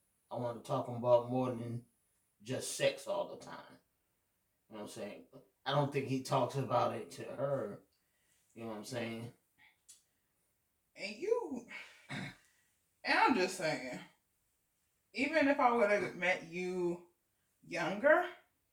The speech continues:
Speaker 1: Mm-hmm.
Speaker 2: of course my sex drive is still, is still very, very, very, it's still very high.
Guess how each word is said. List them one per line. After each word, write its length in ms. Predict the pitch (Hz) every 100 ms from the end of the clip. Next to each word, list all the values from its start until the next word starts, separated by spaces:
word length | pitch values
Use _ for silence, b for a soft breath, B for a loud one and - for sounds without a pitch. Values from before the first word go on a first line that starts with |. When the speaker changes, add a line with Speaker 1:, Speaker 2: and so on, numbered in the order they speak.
| -
Speaker 1:
Mm-hmm. 520 | 127 127 127 120 117 135 - _ _
Speaker 2:
of 100 | -
course 280 | - 311 262
my 160 | 240 277
sex 300 | 233 - -
drive 280 | 190 190
is 100 | 190
still, 300 | - 208 214 - -
is 80 | -
still 220 | 190 202
very, 340 | 196 202 202
very, 220 | 196 190 196
very, 420 | 196 196 185 175 -
it's 100 | -
still 220 | - 240
very 200 | 185 165
high. 460 | - 139 135 -